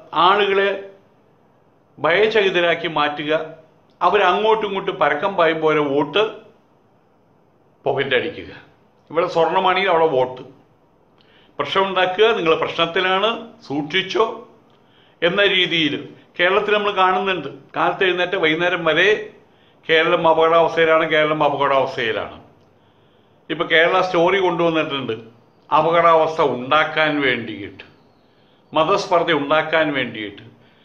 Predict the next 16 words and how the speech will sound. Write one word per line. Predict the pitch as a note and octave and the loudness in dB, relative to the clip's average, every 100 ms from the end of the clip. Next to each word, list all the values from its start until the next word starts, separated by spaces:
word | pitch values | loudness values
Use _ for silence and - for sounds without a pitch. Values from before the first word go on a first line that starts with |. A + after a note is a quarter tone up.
| _ - | _ -2
ഒരു | E3 | 0
entertainer | E3+ E3 G#3 G#3+ G#3+ G#3 | 2 0 0 2 0 0
അല്ല | G3 F#3 G#3 | 0 2 2
അത്. | F3 - - - _ _ _ _ _ _ - | 0 -4 -14 -20 _ _ _ _ _ _ 0
ആളുകൾക്ക് | D3 E3+ F#3 F#3 | 2 2 0 0
എല്ലാവർക്കും | F3+ E3+ E3+ F3 | 0 2 0 -2
കണ്ട് | D#3 D3 E3+ | -2 -2 0
രസിച്ച് | E3 D3 D#3 E3 | -2 -4 -4 -4
കൈയടിച്ച് | E3 D3 D#3+ E3 D3+ C#3+ F#3+ G3 - - _ _ - _ _ _ - | -2 0 0 0 -2 -2 -2 -4 -14 -20 _ _ -20 _ _ _ -8
ഇന്റർവെല്ലിന് | D#3+ E3+ F3 D#3+ E3 | -2 2 2 2 -2
ഒരു | |
ചായയും | D#3+ C#3+ D#3+ E3+ | 0 2 2 -2
കുടിച്ച് | E3 E3 | -4 -2
കപ്പലണ്ടിയും | D#3 D3+ D#3 F3 E3+ | -2 0 0 0 0
വാങ്ങിച്ച് | D#3+ D#3 D#3 | 0 -2 -4
തിന്ന് | D#3 E3+ | -4 -2